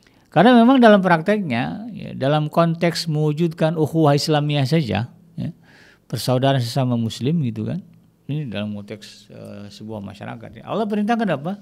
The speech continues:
Berjamaah. Rasulullah juga memerintahkan berjamaah ya. Kalau dalam Al-Quran kan, "Warka'u ma'ar raki'in,"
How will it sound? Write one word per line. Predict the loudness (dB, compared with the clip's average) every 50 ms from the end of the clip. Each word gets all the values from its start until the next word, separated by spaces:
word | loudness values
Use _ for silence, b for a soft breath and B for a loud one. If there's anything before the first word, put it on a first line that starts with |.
| -8
Berjamaah. | -4 -2 0 0 0 0 0 -2 -4 -6 -8 -10 -16 _ _ b b b b b b b b b b b b b -4
Rasulullah | 0 4 6 8 8 8
juga | 8 8 6 6 4
memerintahkan | 2 0 0 0 0 0 0 0
berjamaah | 0 0 0 0 0 0 0 -2 -2 -2 -4
ya. | -4 -6 -10 -10 -8
Kalau | -6 -6 -4
dalam | -4 -4 -4 -4 -4
Al-Quran | -4 -4 -4 -6 -6 -6
kan, | -4 -4 -6 -6 -8 B B B B B B B B B B
"Warka'u | 4 4 4 4 4 4 4 4 4
ma'ar | 4 4 4 4 4
raki'in," | 2 0 0 0 -2 -2 -2 -2 -2 -2